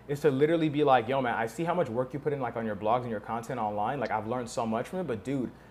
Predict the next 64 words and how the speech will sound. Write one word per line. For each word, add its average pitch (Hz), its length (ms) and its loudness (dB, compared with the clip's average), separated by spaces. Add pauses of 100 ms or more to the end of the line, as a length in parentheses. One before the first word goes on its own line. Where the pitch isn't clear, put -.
(120)
I 143 120 4
just 208 140 0
wanna 131 180 -2
say 113 140 -4
fucking 107 340 -6
thank 139 200 -2
you 110 80 -8
because 113 220 -6
I 123 120 2
realize 120 520 2
how 131 140 -2
much 127 240 -4
effort 120 380 -2
that 113 120 -2
shit - 160 -12
that 107 140 -4
goes 117 240 0
into 120 120 -6
you 120 120 -6
being 117 220 -4
a - 20 -8
fucking 113 320 -6
coach. 143 200 0 (280)
And 127 80 -4
a - 20 0
lot 139 140 6
of 180 80 0
people 185 140 0
don't 143 180 2
really 147 160 0
seem 143 140 -4
like 131 100 -2
they 123 100 -2
appreciate 120 560 -4
that. 101 140 -4
I - 20 -2
just 117 100 -6
wanna 147 140 -4
be 143 80 -4
the 123 80 -6
first 139 220 -4
one 139 60 -4
to 131 40 -4
let 123 120 -2
you 131 40 -6
know, 127 80 0
like, 107 180 -2
you're, 120 120 -4
what 127 200 -8
you're 127 80 -4
doing 123 140 -4
is 110 60 -6
making 117 240 -6
an 107 80 -4
impact." 95 400 -8 (840)
That 180 220 12
dude 233 220 6
would 170 100 2
be 180 140 6
on 165 100 8
my 160 120 6
good 156 200 2
side, 196 300 4
like, 107 180 4